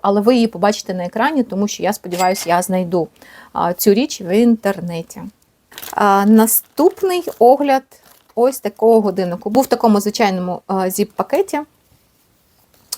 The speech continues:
Це, а, китайська підробка на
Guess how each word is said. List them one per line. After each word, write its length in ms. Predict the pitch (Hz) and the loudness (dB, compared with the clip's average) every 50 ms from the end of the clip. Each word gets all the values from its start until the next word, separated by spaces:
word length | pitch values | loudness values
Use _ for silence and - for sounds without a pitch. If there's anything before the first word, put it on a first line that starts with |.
| - - - - - - - - _ | -18 -18 -20 -20 -18 -18 -18 -14 _
Це, 460 | - - 247 254 277 285 294 285 262 - - | -2 2 4 4 4 4 4 2 0 0 -2
а, 400 | 208 220 214 214 208 202 202 202 - - | 0 0 2 2 0 -2 -2 -6 -6 -4
китайська 500 | - 226 - 240 220 214 220 - - 196 | -4 0 2 2 2 2 0 -4 -10 -10
підробка 540 | - 233 202 214 196 190 - - 254 339 415 _ _ _ _ _ _ _ _ _ - - - - - 277 269 269 262 254 254 220 _ - | -6 -4 -2 -2 -2 -2 0 -2 -4 -4 -4 _ _ _ _ _ _ _ _ _ -20 -20 -18 -18 -16 -14 -12 -12 -12 -10 -12 -14 _ -2
на 560 | - 202 202 202 214 226 233 240 240 226 214 | 0 0 2 2 2 2 2 2 2 0 -2